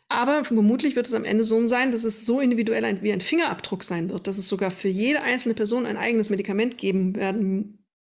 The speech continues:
muss. War das eine Konstruktion, die tragbar ist?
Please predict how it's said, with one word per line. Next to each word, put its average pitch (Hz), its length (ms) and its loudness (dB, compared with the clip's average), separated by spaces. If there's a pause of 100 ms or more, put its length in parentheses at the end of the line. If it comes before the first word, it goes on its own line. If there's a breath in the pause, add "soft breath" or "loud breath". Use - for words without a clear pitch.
(120)
muss. 208 580 0 (600)
War 208 100 -8
das - 340 -10
eine 214 240 -4
Konstruktion, 208 560 -4
die 214 180 -4
tragbar 220 440 -6
ist? 247 120 -8